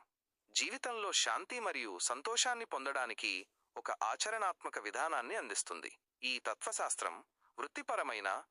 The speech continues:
మరియు వ్యక్తిగత విజయానికి కూడా దోహదపడే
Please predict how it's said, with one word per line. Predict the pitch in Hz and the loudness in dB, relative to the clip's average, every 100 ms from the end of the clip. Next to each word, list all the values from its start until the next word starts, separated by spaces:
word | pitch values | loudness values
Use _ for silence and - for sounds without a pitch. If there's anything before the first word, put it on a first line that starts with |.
| _ 120 | _ -4
మరియు | 131 120 104 | -2 -2 -2
వ్యక్తిగత | 87 104 - 247 262 | -2 -4 -4 -4 -2
విజయానికి | 233 175 165 156 147 135 | 0 0 0 0 0 -4
కూడా | - 101 90 95 - _ 95 | -4 0 2 2 -2 _ -8
దోహదపడే | 117 170 269 294 165 123 | -2 0 0 0 0 0